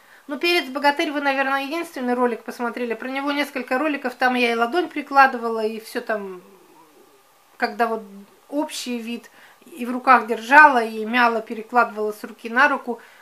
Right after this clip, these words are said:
Размер можно посмотреть очень легко. Но надо, главное, что не один выборочно. Посмотреть один. Вы поинтересуйтесь, посмотрите дальше, посмотрите до этого, после, потому что обычно все сорта летом по несколько раз подхожу.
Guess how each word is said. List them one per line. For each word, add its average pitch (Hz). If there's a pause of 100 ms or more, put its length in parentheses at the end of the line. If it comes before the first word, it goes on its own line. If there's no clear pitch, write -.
Размер 277
можно 254
посмотреть 247
очень 247
легко. 233
Но 233
надо, 277
главное, 254
что 254
не 262
один 285
выборочно. 233
Посмотреть 320
один. 233 (720)
Вы 262
поинтересуйтесь, 320
посмотрите 330
дальше, 254
посмотрите 285
до 254
этого, 240
после, 277
потому 247
что 247 (260)
обычно 262
все 254
сорта 285
летом 277
по 269
несколько 262
раз 247
подхожу. 214